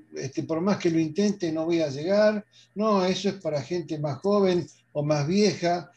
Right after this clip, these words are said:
eh, o, o gente que esté en mejor estado físico, eh, o, o, eh, o gente que no quiere subir al púlpito de pronto,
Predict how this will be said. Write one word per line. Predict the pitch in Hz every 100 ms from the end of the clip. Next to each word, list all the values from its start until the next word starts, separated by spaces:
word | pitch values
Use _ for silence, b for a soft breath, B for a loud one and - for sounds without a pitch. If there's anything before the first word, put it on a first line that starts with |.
| b _
eh, | 160 160 156 147 151 170
o, | 160 156 151 147 143 156
o | 165 143
gente | 180 180 185
que | 156
esté | 151
en | 175
mejor | 160 151 175
estado | 156 170 151 131
físico, | 202 202 - 170 180 175 175 b b _
eh, | 165 160 156 151
o, | 156 156 156 151 151 151
o, | 147 139 139 139 135 135 131 -
eh, | 143 143 139 _ _ B
o | 156
gente | 175 214 220
que | 180
no | 170 180
quiere | - 196 202
subir | - 160 175 175
al | 151
púlpito | 185 196 196 190 180
de | 147 135
pronto, | 185 190 196 202